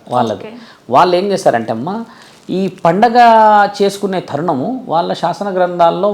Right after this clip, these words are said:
Speaker 1: వాళ్ళకి వాళ్ళ పూర్వీకులు ఎవరైతే అప్పటి నుంచి రాసి పెట్టుకున్నారమ్మా, వాళ్ళు రాసిచ్చిన గ్రంథాల్లో ఉన్న ఆ తిథులు నక్షత్రాలు సంవత్సరానికి ఈ తేదీలో ఈ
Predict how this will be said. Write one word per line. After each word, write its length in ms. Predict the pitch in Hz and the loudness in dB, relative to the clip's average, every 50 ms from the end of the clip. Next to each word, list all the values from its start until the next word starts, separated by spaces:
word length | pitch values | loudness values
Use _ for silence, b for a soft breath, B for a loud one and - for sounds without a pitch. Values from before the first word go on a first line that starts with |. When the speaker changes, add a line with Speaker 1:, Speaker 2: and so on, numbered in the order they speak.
| 190 175 | 0 0
Speaker 1:
వాళ్ళకి 340 | 170 170 170 170 - 220 202 160 139 | 0 0 -2 -4 -4 -6 -4 0 2
వాళ్ళ 200 | 135 151 175 170 - - - | 2 2 2 0 -2 -4 -2
పూర్వీకులు 520 | 170 180 220 226 240 226 180 160 127 - - - - b b b b b b b | 2 4 4 6 6 4 4 2 0 -2 -6 -10 -20 b b b b b b b
ఎవరైతే 320 | 117 123 143 160 170 156 151 123 | -2 2 2 2 2 2 0 -2
అప్పటి 260 | - - - 143 151 151 151 | -4 -8 -8 -6 -4 -4 -4
నుంచి 180 | 151 143 151 147 | -4 -6 -4 -2
రాసి 260 | 135 131 135 135 143 | 0 0 0 -2 -6
పెట్టుకున్నారమ్మా, 840 | - 147 131 135 127 135 131 127 120 117 110 101 101 104 117 165 202 214 B B B B B B B - 107 | -8 -8 -8 -8 -8 -8 -6 -4 -4 -2 -2 -4 -4 -6 -10 -10 -12 -14 B B B B B B B -12 -8
వాళ్ళు 280 | 113 127 139 156 151 131 113 | -6 -4 -4 -4 -6 -6 -4
రాసిచ్చిన 560 | 113 123 160 156 180 165 - - 151 151 151 151 151 139 127 | -2 -2 -2 -2 -4 -8 -10 -10 -12 -10 -10 -10 -10 -10 -8
గ్రంథాల్లో 640 | 117 117 120 123 127 127 123 120 120 117 117 117 120 117 120 113 | -8 -6 -6 -4 -2 -2 -2 -2 -2 -4 -6 -6 -6 -6 -6 -6
ఉన్న 160 | 113 113 113 113 110 110 | -6 -6 -6 -6 -4 -4
ఆ 20 | 110 110 110 | -6 -6 -6
తిథులు 240 | - 110 123 143 147 139 | -8 -8 -6 -6 -6 -6
నక్షత్రాలు 480 | 120 - - 120 117 - 113 110 113 123 - | -6 -8 -8 -10 -10 -6 -4 -4 -4 -4 -6
సంవత్సరానికి 600 | - 113 131 - - 143 135 127 127 127 120 127 113 110 117 131 | -6 -8 -8 -6 -4 -2 -2 -2 -2 -4 -6 -8 -8 -6 -6 -4
ఈ 160 | 143 160 156 151 143 | -4 -4 -4 -4 -2
తేదీలో 460 | 135 131 127 131 123 117 113 127 123 - - B B B B B B 127 | -2 -2 -2 -4 -6 -6 -4 -4 -6 -6 -8 B B B B B B -2
ఈ 40 | 160 | 0